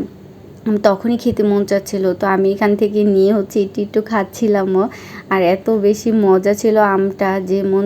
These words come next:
চাচ্ছিল যে শুধু শুধু খেয়ে ফেলি। তো এখানে হচ্ছে আমি দুইটা শুকনা মরিচ পুড়ে নিছি, তারপরে হচ্ছে কাসুন্দি নিছি। আর এখানে আমার পিসো গরমে একদম ঠাস হয়ে পড়ে আছে, ও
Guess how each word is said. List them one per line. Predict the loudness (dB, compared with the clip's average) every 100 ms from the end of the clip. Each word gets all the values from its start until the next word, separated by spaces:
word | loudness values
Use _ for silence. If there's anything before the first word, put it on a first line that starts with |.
| 0
চাচ্ছিল | -2 -2 -2 -2 0
যে | -4 -4
শুধু | -4 -2 -2
শুধু | 0 0 -2
খেয়ে | 0 0 2
ফেলি। | -2 0 0 -2 -14 -18 -12 0
তো | 4 4
এখানে | 2 2 2 0
হচ্ছে | -2 -2 0 2
আমি | 2 2
দুইটা | -2 0 -2
শুকনা | -2 0 0 2
মরিচ | 2 0 -2
পুড়ে | -2 0 -4
নিছি, | -4 -2 0 0
তারপরে | -2 -2 -4 -4
হচ্ছে | -4 -6 -4
কাসুন্দি | -4 -4 -4 -2 -2
নিছি। | -2 -4 -8 -8 -18 -8 -2
আর | 0
এখানে | 0 -2 0 0
আমার | 0 -2
পিসো | -6 -2 0 0 2
গরমে | 2 2 0 0 -2
একদম | -4 -4 -4 -2
ঠাস | -4 -2 -2
হয়ে | -2 2
পড়ে | 4 4 2
আছে, | 0 -2 -2 -6 -16
ও | -6